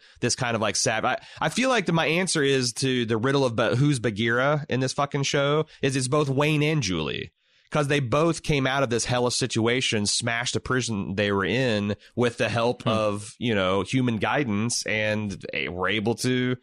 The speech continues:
Speaker 1: I don't know, be a Bagheera, whatever, Bagheera, able to find Mowgli and take him out of the jungle and rescue him for Shere Khan and whatever. I saw the tie, tie a burning stick to his tail.
Speaker 2: Is there, is there a
Speaker 1: Send him on
Speaker 2: ghost,
Speaker 1: his way.
Speaker 2: a ghost wife in Jungle Book?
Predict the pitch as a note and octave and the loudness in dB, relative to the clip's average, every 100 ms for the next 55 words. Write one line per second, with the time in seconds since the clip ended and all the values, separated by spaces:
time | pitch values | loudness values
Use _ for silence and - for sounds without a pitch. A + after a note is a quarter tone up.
0 | - - - - _ _ _ _ _ _ | -10 -20 -20 -20 _ _ _ _ _ _
1 | _ - A#2 A2+ G#2+ A2+ A#2 A2+ A2 C3+ | _ -4 -2 2 0 0 0 0 0 2
2 | F2+ D#2+ - F#2+ G#2 G#2+ G#2 G2+ G#2 G#2 | 2 0 -4 0 2 2 0 0 0 0
3 | G2 G#2 G2 A2 A2 A#2+ A2+ A2+ A#2 A2+ | 0 0 0 0 0 0 0 0 0 0
4 | F#2 F2 E2+ E2+ E2 - A2+ G2+ A2 G#2+ | 0 0 0 -4 -8 -6 -4 -2 0 0
5 | G2+ A2 G#2 F2 D#2+ D#2+ D#2+ F#2 - G#2+ | 0 0 2 2 0 -2 -2 -2 0 -2
6 | G#2 G2+ G#2+ G#2 A2+ G2+ D#2+ D2+ D2 C#2+ | -2 -2 -2 -2 0 0 0 -2 -4 -6
7 | D2+ - - - F2 F#2+ E2+ C#2 D2+ - | -8 -12 -18 -6 -2 0 0 -2 -4 -2
8 | F#2 E2 D2+ - - G#2 G#2 G2 A#2+ A#2 | -2 -2 -4 -8 -6 -2 -2 -2 -2 0
9 | A2 G2+ A2+ A2+ A2 - A#2 - F2+ D#2 | 0 0 0 0 -2 -2 -4 -2 -4 -2
10 | E2+ D2 C2+ - A2+ C#3+ C3+ B2 C3+ A#2 | -2 -2 -4 -6 -4 -2 -2 -2 -2 0
11 | A#2+ A#2 A2+ G#2+ A2 F#2+ E2 - A2 - | 2 2 2 0 0 2 0 0 0 0
12 | D#3+ D3+ D#3+ - - E3 D#3 D#3+ D3 _ | 0 2 0 -2 -8 -4 0 0 -2 _
13 | - C#3+ D#3+ D#3+ E3+ - | -4 -2 -2 0 -2 -2